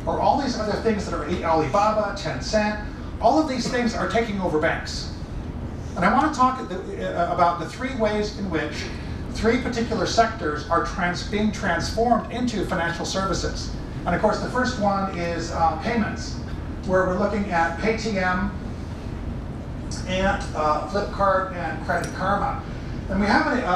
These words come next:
a whole chapter on India in the book. Uh, and, the, and the chapter on India looks at Amazon and Flipkart, which has been acquired by Walmart, and, um,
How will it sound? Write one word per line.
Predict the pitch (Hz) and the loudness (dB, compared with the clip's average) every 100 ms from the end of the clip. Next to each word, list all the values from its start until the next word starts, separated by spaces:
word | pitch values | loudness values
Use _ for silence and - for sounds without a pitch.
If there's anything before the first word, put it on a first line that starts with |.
| - | 2
a | |
whole | - 240 240 | 4 4 4
chapter | - 214 214 175 180 | 2 0 0 0 0
on | - 185 | 0 0
India | 208 180 131 - | 0 0 -2 -2
in | 156 | -2
the | 139 | 2
book. | 160 151 - - - | 4 4 0 -8 -2
Uh, | 160 156 156 160 | 4 4 4 0
and, | 165 | -4
the, | 175 | -2
and | 175 | -2
the | 170 | 0
chapter | 240 247 247 | 0 0 2
on | 196 175 | 2 0
India | 190 175 160 | 0 0 0
looks | 165 185 202 | 0 0 2
at | 160 165 | 2 2
Amazon | 180 202 196 190 190 196 - - - - - | 2 2 0 0 0 0 -2 -8 -8 -8 -6
and | 160 160 156 151 143 | -4 0 0 0 -2
Flipkart, | - 190 - - 180 - 147 | -2 -2 0 2 2 2 0
which | 160 151 | -2 0
has | 165 139 | -2 0
been | 160 147 | 0 0
acquired | - 165 156 156 - | 2 4 2 0 0
by | 143 139 | 0 2
Walmart, | 131 175 180 175 175 175 156 | 4 4 4 2 0 -4 -6
and, | 151 147 143 139 135 131 | -4 -2 -2 -2 -2 -4
um, | 135 147 139 135 135 | -2 0 2 0 -2